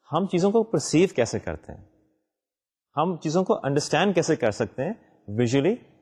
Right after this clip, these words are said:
اور یہ کن فیکٹرز پہ ڈیپینڈ کرتی ہے۔ Briefly, there are three factors affecting visual perception. These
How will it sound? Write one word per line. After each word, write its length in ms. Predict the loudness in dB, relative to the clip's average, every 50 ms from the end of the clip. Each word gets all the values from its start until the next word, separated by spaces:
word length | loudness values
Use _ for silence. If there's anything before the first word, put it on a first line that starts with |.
| _ _ _ _ _ _ _ _ _
اور 240 | _ 0 0 2 2
یہ 120 | 0 -2
کن 240 | -2 0 2 0 0
فیکٹرز 440 | 2 0 0 -2 0 -2 -4 -2 0
پہ 80 | 0 2
ڈیپینڈ 380 | 2 2 2 0 0 0 -2
کرتی 260 | -4 -8 -8 -10 -14
ہے۔ 140 | -16 -16 -18 -20 _ _ _ _ _ _ _ _ _ _ _ _ _ _ _ _ _ _ _ _ _ _ _ _ _ _ _ _ -10 -2 2
Briefly, 440 | 2 2 2 2 2 2 2 2 0 -2 -8 _ _ _ _ _ _ -2 0
there 160 | 0 2 2
are 80 | 0
three 260 | 0 0 0 0 0 2 2 0
factors 580 | 0 0 0 0 2 2 2 2 -2 -6 -14 _ _ _ _ -6
affecting 580 | -6 -2 0 0 0 0 -2 -4 -4 -4 -4 -6 -10 _ _ _ _ _ _ -8
visual 300 | -4 -2 0 0 0 0
perception. 540 | -2 -4 -8 -4 0 0 0 0 -2 -8 -14 -14 -16 _ _ _ _ _ _ _ _ _ _ _ _ _ _ _ _ _ _ _ 0
These 220 | 2 2 2 0